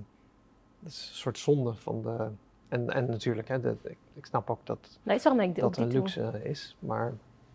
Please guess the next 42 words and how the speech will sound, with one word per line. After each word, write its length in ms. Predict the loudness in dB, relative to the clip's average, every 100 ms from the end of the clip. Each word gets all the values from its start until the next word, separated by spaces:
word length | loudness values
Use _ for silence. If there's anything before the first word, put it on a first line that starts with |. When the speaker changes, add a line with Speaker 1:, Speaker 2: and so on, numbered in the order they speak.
| -20 -20 -20 -4
Speaker 2:
Ja, 160 | 6 10
ik 80 | 12
ben 140 | 12
zelf, 640 | 12 12 10 6 -8 -10 -6
ik 100 | 6
ben 140 | 8
zelf 240 | 8 6 6
ook, 180 | 2 4
eh, 560 | 8 10 10 10 8 6
zelfstandige 600 | 6 4 6 4 4 2
geworden 640 | 4 4 4 4 4 2 2
vijf 240 | 4 6
jaar 140 | 4 2
geleden 380 | 4 4 6 4
na 160 | 6
een 140 | 6 4
burn-out. 580 | 4 4 2 0 -4 -2
Toen 140 | 0
ik 120 | 0
voor 140 | 2 2
iemand 240 | 4 4
in 100 | 4
loondienst 460 | 6 4 2 0 0
werkte 340 | 0 0 2
en 80 | 4
dat 80 | 4
was 120 | 2
echt 200 | 0 2
een 120 | 4
heel 420 | 6 8 8 4 -2 -16 -20 -20 -20 -20 -10
vrouwenvriendelijke 880 | -2 2 6 6 6 6 4 2 0
baas. 600 | 4 6 6 2 -12 -14 -18 -20 -20
Toen 120 | 0 0
heb 20 |
ik 80 | 2
gewoon 180 | -2
gezegd, 540 | 0 -2 -2 -6 -14 -14 -16
"Verdorie, 680 | -12 2 10 12 12 10 6
ik 160 | 0 4
wil 100 | 6
niet 140 | 8
opstaan 460 | 4 2 0 2